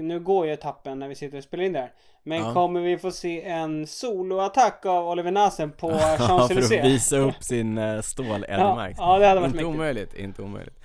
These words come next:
Speaker 2: En liten parentes här, stål är ju, det är ju ett gammalt material, det är lite tyngre, det är, om, som jag sa, man går kanske tillbaka lite grann i prestanda.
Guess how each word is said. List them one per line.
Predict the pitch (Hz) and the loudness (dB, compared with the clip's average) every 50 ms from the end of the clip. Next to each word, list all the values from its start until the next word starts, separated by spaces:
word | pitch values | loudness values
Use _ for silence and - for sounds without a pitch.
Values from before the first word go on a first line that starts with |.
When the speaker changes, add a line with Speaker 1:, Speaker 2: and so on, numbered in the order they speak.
| - - - - | -20 -20 -20 -10
Speaker 2:
En | - 117 | -4 -4
liten | 131 123 143 139 127 | -2 0 0 2 4
parentes | - 127 127 131 120 - 175 190 180 147 110 - | 4 4 2 0 -2 -4 -4 -2 -2 -2 -2 -2
här, | 104 101 98 | -4 -4 -4
stål | - - - 127 135 139 139 | -6 -6 -4 -2 0 0 0
är | 135 127 123 | 0 -2 -2
ju, | 120 120 117 117 117 113 113 | -2 -2 -2 0 -2 -2 -4
det | 107 113 | -4 -4
är | 123 | -4
ju | 123 | -4
ett | 117 | -2
gammalt | 127 127 117 117 107 - | -4 -4 -4 -4 -6 -6
material, | 120 110 - 120 117 117 120 113 | -8 -6 -4 -2 -2 -2 -2 -2
det | 107 | -4
är | 104 | -8
lite | 101 - 98 92 | -8 -10 -12 -12
tyngre, | - - 113 113 113 117 113 113 117 117 | -8 -6 -4 -4 -4 -4 -4 -2 -2 -4
det | 107 104 107 104 101 101 98 101 | -4 -4 -6 -4 -4 -4 -6 -6
är, | 101 95 80 57 | -6 -8 -8 -8
om, | 64 101 101 101 | -8 -8 -8 -8
som | - 110 104 | -8 -8 -6
jag | 104 101 | -6 -6
sa, | - 123 120 113 | -4 -2 -2 -2
man | 101 101 98 | -2 -6 -8
går | 98 98 95 | -8 -8 -8
kanske | - - 95 - - 98 95 | -8 -10 -10 -8 -8 -10 -10
tillbaka | - - 101 98 95 101 98 - 101 | -8 -10 -8 -8 -8 -8 -8 -10 -12
lite | 98 95 - | -12 -10 -10
grann | 98 101 95 95 | -10 -10 -10 -10
i | |
prestanda. | - - 104 - - 107 98 98 101 | -10 -8 -8 -8 -8 -8 -8 -8 -10